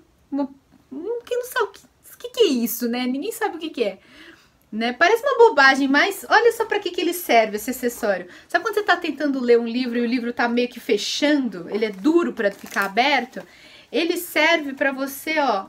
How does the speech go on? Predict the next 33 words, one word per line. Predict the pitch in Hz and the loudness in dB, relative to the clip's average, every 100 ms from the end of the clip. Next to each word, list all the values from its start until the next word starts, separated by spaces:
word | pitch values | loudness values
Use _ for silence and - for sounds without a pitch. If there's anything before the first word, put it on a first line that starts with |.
| - | -8
apoiar | 277 - 302 285 285 311 | -8 0 2 4 2 2
assim. | 320 - - 294 311 - - - - - - - - - _ - | -2 -8 -2 0 0 -4 -16 -20 -20 -20 -20 -20 -20 -20 _ -6
E | 240 | -2
aí | |
você | 269 285 | -2 -2
pode | 269 277 254 | 0 2 2
ler | 254 285 | 0 2
e | 302 | 2
o | |
livro | 294 294 311 | 0 -2 -2
fica | 294 311 | -4 -2
aberto | 302 240 277 285 | 0 0 -2 -4
sem | 277 294 | -6 -6
que | 277 | -6
você | 277 277 | -8 -6
tenha | 269 269 | -6 -6
que | |
ficar | - 269 285 | -8 -4 -4
forçando. | 285 - 294 294 - 294 285 285 202 180 _ - _ - _ | -4 0 -2 -2 -4 0 2 0 -2 -8 _ -20 _ -20 _
Quem | - 339 | -8 -2
é | 339 | 0
leitor | 311 294 302 | 0 -2 -6
sabe | - 269 240 240 233 320 359 | -2 4 4 4 0 0 -2
que | - 294 | -4 -2
é | |
um | 330 | -2
saco | - - 330 330 302 | -4 0 0 0 -4
quando | 311 277 | -2 0
o | |
livro | 262 247 | 0 0
não | 262 | 0
quer | 285 311 | 2 2
abrir, | 240 214 247 196 | 2 0 -2 -4